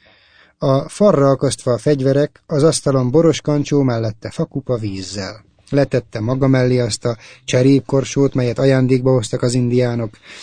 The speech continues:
Ahogy ráesett a fény, rajzok tömegét látta rajta. Merész ívű arc, hatalmas fej, amely lenyűgözi a guggoló állásba szorított testet.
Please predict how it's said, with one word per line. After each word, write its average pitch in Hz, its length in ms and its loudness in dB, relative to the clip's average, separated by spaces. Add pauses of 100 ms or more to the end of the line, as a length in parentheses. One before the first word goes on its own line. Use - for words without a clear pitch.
(180)
Ahogy 185 220 4
ráesett 180 520 4
a 139 60 2
fény, 127 400 0
rajzok 120 560 0
tömegét 117 460 -2
látta 117 360 -4
rajta. 113 440 -2 (460)
Merész 143 440 2
ívű 135 300 0
arc, 131 360 2 (300)
hatalmas 123 640 -2
fej, 120 340 -6
amely 139 380 -2
lenyűgözi 143 640 2
a 135 220 0 (280)
guggoló 147 580 4
állásba 120 540 0
szorított 123 440 -2
testet. - 680 -10